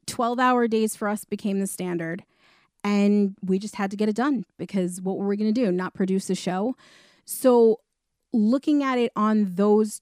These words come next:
terms, I applaud her for opening her mouth.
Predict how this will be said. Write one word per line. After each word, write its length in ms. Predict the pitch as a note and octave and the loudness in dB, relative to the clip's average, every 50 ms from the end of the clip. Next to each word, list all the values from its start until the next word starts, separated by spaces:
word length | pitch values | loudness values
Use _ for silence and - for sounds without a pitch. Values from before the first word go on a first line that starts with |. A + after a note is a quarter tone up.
| _ _ | _ _
terms, 1000 | - G3+ G3+ - - G#3 G3 G#3 A3 A#3 C4 C#4+ D4+ D#4+ - - - - - - _ _ _ _ _ _ _ _ _ _ _ _ _ _ _ _ _ _ _ _ _ _ _ _ _ _ _ _ _ _ _ _ _ _ - | -18 -16 -16 -8 -6 -4 -4 -2 -2 -2 0 0 0 0 -2 -6 -12 -12 -14 -18 _ _ _ _ _ _ _ _ _ _ _ _ _ _ _ _ _ _ _ _ _ _ _ _ _ _ _ _ _ _ _ _ _ _ 0
I 100 | G#3 A3+ | 2 4
applaud 460 | A#3+ A3 - - C4 B3+ C4+ D4 C#4 | 4 2 0 -2 2 2 2 2 2
her 340 | G#3+ G#3 F3 D#3 - F#3 _ _ _ _ _ | 0 -2 -4 -4 -8 -14 _ _ _ _ _
for 280 | _ - - A3 - - | _ -6 -2 -2 0 2
opening 340 | G#3 F#3+ - F#3+ E3+ F3 | 0 0 0 -2 -4 -2
her 120 | D#3+ F3+ - | -2 -4 -6
mouth. 420 | D4+ - E2 - - - - - | -6 -8 -10 -18 -20 -20 -20 -20